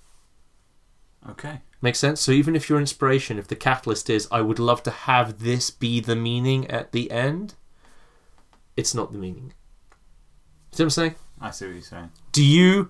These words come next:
Speaker 2: people at home? Good. I agree. I'm glad you're agreeing.
Speaker 1: Let's
Speaker 2: Let's
Speaker 1: talk
Speaker 2: talk about
Speaker 1: about
Speaker 2: powerlifting.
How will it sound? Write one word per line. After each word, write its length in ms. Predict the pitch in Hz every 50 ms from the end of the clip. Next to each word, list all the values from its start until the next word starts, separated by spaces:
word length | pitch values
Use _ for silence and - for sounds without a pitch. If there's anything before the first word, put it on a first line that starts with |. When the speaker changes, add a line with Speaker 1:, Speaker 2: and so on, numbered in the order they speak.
| - -
Speaker 2:
people 360 | - 180 170 - - 175 170
at 100 | - 147
home? 400 | 156 160 165 175 180 180 180 180 - - - - - - - - -
Good. 300 | 135 131 107 92 - - -
I 100 | 110 110
agree. 180 | 107 107 120 117
I'm 80 | 113
glad 260 | 110 123 131 131 120
you're 100 | 117 120 113
agreeing. 420 | 107 113 113 104 98 95 95 92 - - - - _ - -
Speaker 1:
Let's 560 | 120 135 143 131 - - - - - - -
Speaker 2:
Let's 180 | 131 151 139 135
Speaker 1:
talk 180 | - 165 135
Speaker 2:
talk 20 | 120
about 300 | 135 127 120 117 120 - -
Speaker 1:
about 260 | 120 107 101 98 95
Speaker 2:
powerlifting. 340 | 95 - - - - -